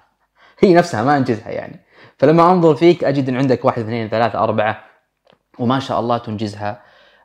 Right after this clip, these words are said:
كلها يعني. أول شيء خلونا نتفق أن هذه، آه، هذا من فضل الله علينا يعني، وهذه بركة في الوقت الله فضلنا وخصنا بها لعله على غير، غيرنا من الناس يعني.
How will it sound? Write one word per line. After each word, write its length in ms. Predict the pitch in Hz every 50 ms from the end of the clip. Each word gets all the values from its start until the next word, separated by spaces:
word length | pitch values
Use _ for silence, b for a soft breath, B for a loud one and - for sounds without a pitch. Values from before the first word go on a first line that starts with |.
| b b
كلها 300 | - 117 98 90 95 90
يعني. 240 | 90 92 90 87 - -
أول 260 | - 240 254 247 214
شيء 180 | - - 214 202
خلونا 280 | - 160 165 160 165
نتفق 380 | 160 165 - 151 - 156 - -
أن 120 | 123 120
هذه، 640 | 117 127 131 131 123 123 120 123 127 127 131 131 135 _ _ _ _ _ _ _ _ _ _ -
آه، 500 | 113 110 107 107 104 107 104 104 104 - -
هذا 200 | 135 143 139 127
من 100 | 117 113
فضل 240 | - 123 110 107
الله 180 | 104 101 104 110
علينا 480 | 107 95 90 85 85 82 80 80 78 - -
يعني، 260 | - 110 - - _ _ -
وهذه 420 | 110 101 117 120 107 107 98 101
بركة 340 | 95 107 107 104 98 - 98
في 80 | 90 -
الوقت 320 | 104 110 117 - - -
الله 300 | 104 107 104 107 113 110
فضلنا 720 | 110 - - 101 98 98 113 110 110 104 101 107 110 113 110 - b b b b b b
وخصنا 560 | - - - - 117 - - 113 101 95 92
بها 260 | 90 95 98 104 113 107
لعله 420 | 101 95 101 104 104 101 107 104
على 160 | 95 98 95
غير، 320 | 95 98 95 90 - - _ _ -
غيرنا 420 | - - 107 104 101 101 92 87 85
من 120 | 90 85
الناس 400 | 78 80 - - 78 - - -
يعني. 240 | - - 90 87 -